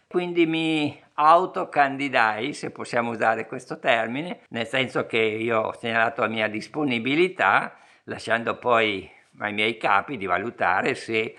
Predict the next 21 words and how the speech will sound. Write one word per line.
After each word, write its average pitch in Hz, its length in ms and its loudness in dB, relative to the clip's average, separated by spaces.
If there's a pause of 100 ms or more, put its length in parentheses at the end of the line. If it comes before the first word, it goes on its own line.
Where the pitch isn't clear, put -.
(320)
ero 110 280 -2
idoneo 113 480 -2
o 131 60 -2
meno 113 320 -2
a 117 40 4
ricoprire 110 760 -4
quella, 98 680 -2 (300)
quella 113 240 0
posizione. 98 840 -6 (360)
Quindi 143 240 -2
ecco, 127 340 -2
mi 127 160 -8
sono 151 300 0
un 139 140 0
po' 151 180 6
autocandidato 139 1600 2 (200)
perché 147 880 0 (540)
volevo 131 800 -2 (260)
se - 440 -14
avessi, 98 800 -8
avendone 113 600 -4